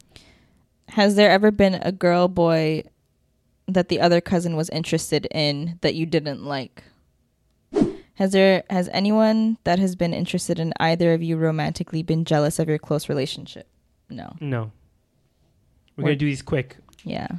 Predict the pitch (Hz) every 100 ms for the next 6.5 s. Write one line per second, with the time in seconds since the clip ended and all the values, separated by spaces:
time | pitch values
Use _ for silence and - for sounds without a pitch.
0 | - - 151 143 - 156 170 160 160 143
1 | 131 139 135 131 123 120 123 120 _ _
2 | _ - - - - - _ - 185 190
3 | 185 180 185 180 175 180 170 156 - 143
4 | 165 - _ _ _ _ _ _ 147 123
5 | 107 _ _ _ - 170 202 415 _ _
6 | _ _ _ 143